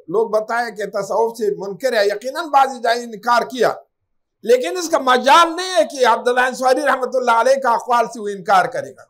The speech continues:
ابن جوزی ہر جگہ لکھے گا، قال شیخ الاسلام، قال شیخ الاسلام۔ انہیں بتایا تصوف علم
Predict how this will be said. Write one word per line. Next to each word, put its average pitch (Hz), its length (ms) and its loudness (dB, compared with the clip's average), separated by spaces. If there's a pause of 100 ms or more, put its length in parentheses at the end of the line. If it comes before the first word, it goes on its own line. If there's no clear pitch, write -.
(760)
ابن 262 300 -2
جوزی 277 340 2
ہر 339 200 4
جگہ 302 100 2
لکھے 269 460 -4
گا، 170 200 -2 (760)
قال 233 440 2
شیخ 220 360 -6
الاسلام، 214 800 0 (360)
قال 202 360 0
شیخ 175 300 -4
الاسلام۔ 151 540 -6 (560)
انہیں 339 220 0
بتایا 311 540 2 (1900)
تصوف 285 500 2
علم 254 560 2